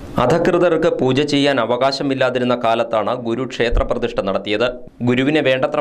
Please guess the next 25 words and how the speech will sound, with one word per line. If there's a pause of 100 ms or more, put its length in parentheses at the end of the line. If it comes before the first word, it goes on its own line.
മനസ്സിലാക്കാൻ
വിപ്ലവ
പാർട്ടികൾക്ക്
കഴിഞ്ഞിട്ടില്ലെന്നും
പ്രീതി
നടേശൻ
ചൂണ്ടിക്കാട്ടി. (440)
സീമ
ജാഗരൺ
മഞ്ച്
സംയോജകൻ
എ (120)
ഗോപാലകൃഷ്ണൻ,
ചേർത്തല (100)
നിയോജകമണ്ഡലം
സംയോജകൻ
ജയകൃഷ്ണൻ, (140)
ഹിന്ദു
ഐക്യവേദി (120)
നേതാക്കൾ,
ബി
ജെ
പി (100)
നേതാക്കൾ
തുടങ്ങിയവർ